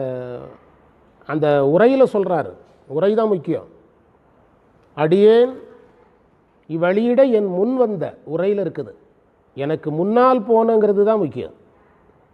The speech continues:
அதுல எப்பவுமே நமக்கு இந்த அடிகள்ங்கிறது குருங்கிற குறிப்புல வரும். அடினாலே குரு தான்.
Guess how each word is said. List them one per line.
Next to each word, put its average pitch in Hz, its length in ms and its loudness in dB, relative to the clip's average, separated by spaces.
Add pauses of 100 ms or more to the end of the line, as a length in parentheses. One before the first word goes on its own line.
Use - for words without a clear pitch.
(1600)
அதுல 170 180 4
எப்பவுமே 247 300 4
நமக்கு 240 220 2
இந்த 214 140 0
அடிகள்ங்கிறது 214 760 2
குருங்கிற 202 480 -2
குறிப்புல 175 440 -4
வரும். 104 200 -10 (360)
அடினாலே 180 560 -2
குரு 170 180 -2
தான். 135 140 -4